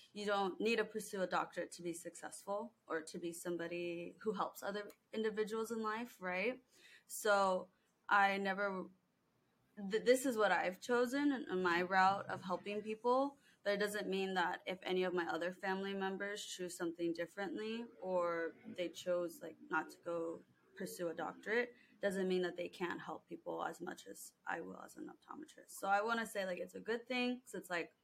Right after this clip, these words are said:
I'll be the first doctor in my family, but at the same time, like, I never wanna make anyone feel, especially in my family, you know, anyone feel like they're less just because they're not pursuing the career of becoming a doctor too.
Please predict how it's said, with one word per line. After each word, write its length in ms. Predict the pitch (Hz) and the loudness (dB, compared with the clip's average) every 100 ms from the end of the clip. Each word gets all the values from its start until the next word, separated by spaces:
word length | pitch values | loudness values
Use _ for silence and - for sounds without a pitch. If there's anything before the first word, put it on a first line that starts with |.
| _ _ - | _ _ -2
I'll 80 | 185 | 0
be 120 | 185 | 0
the 60 | |
first 280 | 175 170 160 | -2 -8 -4
doctor 340 | 180 233 254 254 | 0 0 0 0
in 80 | |
my 140 | 254 240 | 0 -2
family, 600 | 233 226 220 220 220 220 _ _ _ | -2 -4 -2 -2 -2 -4 _ _ _
but 260 | 202 185 180 - | 4 4 4 -2
at 80 | |
the 60 | 180 | -6
same 220 | 185 180 | 0 0
time, 300 | 175 170 170 | 0 -2 -2
like, 280 | 180 185 202 _ _ _ _ _ _ | -2 -2 -4 _ _ _ _ _ _
I 140 | 190 196 | 2 4
never 300 | 190 185 185 | 2 2 2
wanna 160 | 170 | 2
make 240 | 170 165 - - _ - | 0 -2 -6 -20 _ -4
anyone 340 | 185 185 165 - | 2 2 0 -4
feel, 320 | 170 160 165 175 - _ 180 | -6 -6 -6 -12 -20 _ -14
especially 380 | - 170 - | -8 -6 -4
in 60 | 165 | -4
my 100 | 170 | -6
family, 480 | 165 160 175 175 160 | -8 -6 -4 -6 -8
you 100 | 170 | -6
know, 220 | 170 165 - | -6 -6 -6
anyone 260 | 175 170 165 165 | -2 -2 -2 -6
feel 140 | 165 | -6
like 180 | 156 160 - | -6 -8 -10
they're 180 | - 160 | -8 -6
less 600 | 160 160 147 - - - - _ - | -4 -4 -4 -8 -10 -10 -14 _ -10
just 240 | 175 - | -10 -10
because 260 | - 175 170 | -10 -8 -6
they're 220 | 180 170 165 | -2 0 0
not 300 | 165 - - | -4 -6 -10
pursuing 720 | 170 - 170 170 170 180 180 | -12 -10 -6 -4 -4 -6 -8
the 80 | - | -10
career 320 | - 175 175 | -10 -10 -8
of 120 | 175 | -8
becoming 360 | - 185 170 - | -14 -14 -12 -12
a 20 | |
doctor 380 | 180 190 _ - | -10 -14 _ -20
too. 300 | - - - | -20 -20 -20